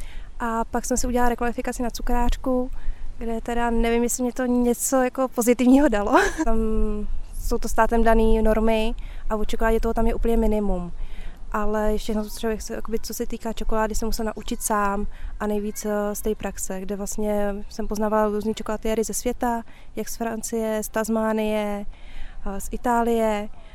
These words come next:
A každý prostě to dělá jinak, protože ve světě nenajdete ani jedinýho čokolatiéra, který by byl vyučený čokolatiérem,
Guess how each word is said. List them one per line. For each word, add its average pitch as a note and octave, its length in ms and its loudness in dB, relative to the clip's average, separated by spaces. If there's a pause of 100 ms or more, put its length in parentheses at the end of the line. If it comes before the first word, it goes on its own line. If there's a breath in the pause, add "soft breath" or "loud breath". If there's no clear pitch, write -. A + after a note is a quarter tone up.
(260 soft breath)
A G#3+ 160 -4 (200)
každý A3+ 340 0
prostě A3+ 360 -4
to A#3+ 120 -4
dělá A3 300 2
jinak, G#3+ 280 -2 (240)
protože G#3+ 360 -2 (280 soft breath)
ve A3 80 -4
světě A#3 260 -2
nenajdete A3+ 440 2
ani A#3 400 -2
jedinýho A#3 360 2
čokolatiéra, A3+ 640 0
který A#3 200 2
by A3+ 80 2
byl A3+ 140 2
vyučený A3+ 340 -2
čokolatiérem, A3 800 -2